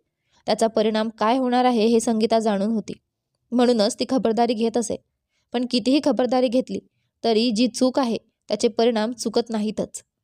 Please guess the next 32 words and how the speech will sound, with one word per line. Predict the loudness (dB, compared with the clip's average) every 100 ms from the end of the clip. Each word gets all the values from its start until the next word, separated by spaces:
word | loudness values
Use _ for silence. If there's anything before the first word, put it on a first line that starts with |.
| _ _ _ _ -4
तारुण्याच्या | -2 0 0 0 0
जोशात | 0 0 0 0
बहकलेली | 0 -2 0 0 0
संगीता | -2 -2 0 0
जेव्हा | 0 0 0
शुद्धीवर | -2 -2 2 2 2
आली, | 0 -6 _ _ _ _ _ -2
तेव्हा | 0 0
तिला | 0 0
जाणवले | 0 -2 -2 -2
की | -2 -4
ती | 0
गरोदर | 0 2 2 0
आहे. | -2 -8 _ _ _ _ _ -2
तिला | -2
काहीच | -2 -4 -4 -4
समजत | -2 -2 -2
नव्हते | -4 -2 -2
की | -2 0
तिने | 0 0
कोणाला | 0 0 2 0
काय | 0 -2
सांगावं. | 0 -2 0 -2 -6 _ _ _ _ -6
खूप | -4 -2
धैर्य | -2 0 0
गोळा | 0 0
करून | 0 -2 0
संगीता | -2 0 0 0
किशोरला | 0 0 0
सगळं | 0 0 -2
सांगून | -2 -4 -4 -6
टाकते. | -10 -12